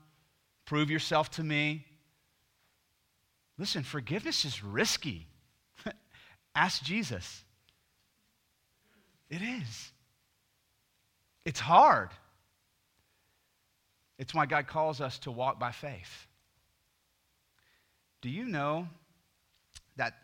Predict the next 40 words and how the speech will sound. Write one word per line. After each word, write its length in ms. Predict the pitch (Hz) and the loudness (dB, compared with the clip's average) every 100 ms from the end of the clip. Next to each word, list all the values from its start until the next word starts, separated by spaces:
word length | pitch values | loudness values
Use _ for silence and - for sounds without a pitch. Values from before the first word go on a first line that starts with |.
| _ - | _ -10
whoever 300 | 143 156 160 | -4 -2 -2
has 160 | 147 131 | -4 -4
sinned 240 | 147 143 | -6 -6
against 420 | 123 123 127 - | -6 -8 -8 -8
you 220 | 131 131 - | -8 -8 -8
is 200 | 123 120 | -10 -6
actually 460 | 127 123 147 135 117 - - - - | -6 -6 -8 -8 -10 -16 -20 -20 -10
more 200 | 113 135 | -6 -6
responsible 520 | 127 - 127 123 - | -6 -6 -8 -8 -12
to 120 | 120 | -14
God 300 | 104 107 117 | -6 -2 -2
than 100 | 120 | -4
they 80 | 117 | -10
are 100 | 117 | -8
you? 200 | 113 123 123 _ _ _ _ _ - | -10 -12 -14 _ _ _ _ _ -18
I'll 60 | 117 | -12
give 160 | 117 | -10
you 100 | 110 | -8
one 320 | 107 127 143 | -10 -8 -8
biblical 380 | 135 127 117 113 | -6 -8 -8 -10
example. 500 | 104 107 104 90 92 - _ _ _ _ _ _ _ _ _ _ - | -10 -10 -12 -12 -18 -20 _ _ _ _ _ _ _ _ _ _ -14
Um, 160 | 110 113 | -10 -8
I 20 | |
think 220 | 139 117 | -6 -6
probably 140 | 135 | -4
the 40 | 117 | -4
most 220 | 110 101 | -6 -2
obvious 280 | 110 117 113 | -2 -2 -6
example 380 | 104 107 107 107 | -10 -10 -8 -10
is 120 | 92 | -10
David 360 | - 101 107 | -10 -8 -8
and 100 | 110 | -8
Bathsheba. 640 | 101 98 - 107 107 120 120 - | -6 -6 -6 -8 -10 -10 -12 -14
You 60 | |
remember 140 | 113 110 | -12 -10
that 140 | 107 | -10
story? 380 | - 120 120 117 - _ _ _ _ _ _ _ _ _ _ | -10 -12 -12 -12 -18 _ _ _ _ _ _ _ _ _ _
David 260 | - 104 110 | -8 -6 -6
committed 280 | 107 104 104 | -8 -8 -8
adultery, 600 | 98 120 131 - 131 | -6 -6 -6 -6 -6